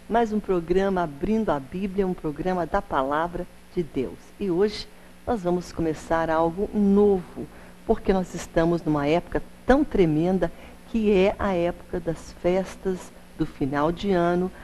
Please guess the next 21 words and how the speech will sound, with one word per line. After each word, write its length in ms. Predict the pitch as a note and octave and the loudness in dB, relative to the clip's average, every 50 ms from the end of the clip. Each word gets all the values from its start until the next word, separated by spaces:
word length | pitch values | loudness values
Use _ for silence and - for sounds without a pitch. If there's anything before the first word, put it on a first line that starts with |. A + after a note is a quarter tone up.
| - - - - | -18 -20 -12 -2
mas 320 | F3 F3+ F3+ E3+ E3 - | 2 2 4 2 4 4
é 120 | F#3 F#3+ | 4 4
também 440 | G3 - - G#3 G3+ F3+ F3 F3 F#3 | 4 2 0 0 2 2 0 0 0
a 80 | F3+ D#3+ | 0 0
época 540 | D#3 D3+ D#3 D#3 - - - - - D3 C#3 | 0 0 -2 -2 -4 -6 -14 -10 -8 -4 -2
mais 340 | C#3 D3 D#3 G3 A3 G#3+ | 0 2 2 2 2 2
importante, 880 | B3 A3+ - - B3 A#3 - - - - D3+ C#3 C3+ C3 - - - - - - - - - - - | -2 -4 -2 -2 -6 -6 -6 -10 -4 -4 -2 -2 -4 -6 -10 -12 -12 -14 -16 -20 -20 -20 -20 -14 -2
porque 340 | - D#3+ - - - - D#3 | -2 -2 -2 -2 -6 -4 0
nessa 400 | D3 D#3 F3+ F#3+ - - A#3 G#3+ | 0 0 0 0 -2 -2 -2 0
época 460 | G3 F3+ F#3 F#3 - - - - F3 | 2 2 2 0 -4 -8 -8 -8 -8
celebramos 840 | - - - F3 E3+ F#3+ G3 F3 F3 D#3 D3+ D3+ D#3 D#3 D#3+ D#3+ - | -8 -2 -2 2 2 2 0 2 0 0 0 0 0 -2 -6 -6 -4
o 60 | F3+ | -2
Natal, 640 | F#3 G3+ G#3+ G#3+ - - - D#3 C#3 C3+ B2+ C3 - - - - - - - - - | -2 0 -2 -4 -6 0 0 2 2 2 -2 -4 -6 -12 -18 -20 -18 -20 -20 -20 -18
celebramos 720 | - - D#3+ D3+ D3 C#3 C3+ C#3+ D3 D#3 D#3+ E3+ E3 D#3 - | 0 2 4 4 4 2 2 2 2 4 4 4 2 4 4
a 120 | E3+ E3 D#3 D3 C#3+ D3 | 2 2 2 -4 -8 0
vinda 380 | D#3 G3+ A#3 B3 A3+ F#3+ D#3+ D3+ | 4 8 8 8 8 8 4 2
de 160 | C#3+ - D3+ | 2 0 -4
Jesus, 460 | C#3+ - - D3 C#3+ C#3+ C#3 B2+ C3 | -4 -2 -2 -2 -2 -2 -6 -6 0
o 60 | D3+ | 2
nascimento 920 | D3 D3+ E3+ F3 - - - F3+ D#3+ D#3 D#3+ F3+ G3+ A3+ A#3 G#3+ - F3+ | 4 4 4 2 0 -2 0 2 4 6 6 8 8 6 6 4 0 -4
dele, 400 | C#3+ C#3 C#3+ C#3 C#3 C3 B2+ B2+ | 0 2 2 2 4 2 0 -2